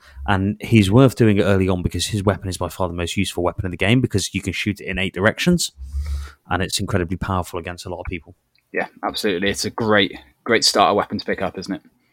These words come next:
Speaker 1: And he's just, it's, like, super cool. He's like a red robot with yellow boots and a saw on his head. <laughs>
Speaker 2: I like how most of them always seem to have their weapon on their heads. For
Speaker 1: Yeah,
Speaker 2: Mega
Speaker 1: that's,
Speaker 2: Man.
Speaker 1: that's been a thing in Mega Man, isn't it?
Speaker 2: Staple design, yeah.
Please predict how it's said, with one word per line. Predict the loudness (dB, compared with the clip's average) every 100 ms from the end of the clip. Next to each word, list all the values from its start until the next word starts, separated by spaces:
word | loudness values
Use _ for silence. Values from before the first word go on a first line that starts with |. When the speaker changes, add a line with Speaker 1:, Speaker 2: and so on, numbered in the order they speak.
| _ -4 6
Speaker 1:
And | 6
he's | 8
just, | 4 4
it's, | 0
like, | 0 4
super | 4 4
cool. | 4 6
He's | 6 2
like | 0
a | 4
red | 4 6
robot | 4 4 0
with | 2
yellow | 4 6 4
boots | -2 -6 -10
and | -6
a |
saw | -4 0 0
on | -2
his | -6 -8
head. | -8 -10 -12 _ -20 -18 0 0
<laughs> | 0 -20 -16 -14 -4 8
Speaker 2:
I |
like | 8 10
how | 10
most | 10 8 8
of | 6
them | 8
always | 8 6 0 0
seem | 2 4
to |
have | 4 4
their | 2
weapon | 4 4 4
on | 2
their | 2 4
heads. | 2 0 -2 -10 -12 _ _ _ _ _ _ _ _ -20 -8
For | 2
Speaker 1:
Yeah, | 4
Speaker 2:
Mega | 6 2
Speaker 1:
that's, |
Speaker 2:
Man. | 0
Speaker 1:
that's | -2 -6
been | -2
a | -2 -2 -6 -6
thing | -6
in | -6
Mega | -8 -10
Man, | -10 -8
isn't | -6
it? | -6
Speaker 2:
Staple | -2 -2 -4 -6 -8
design, | -6 -2 -2 -4 -8
yeah. | -4 -4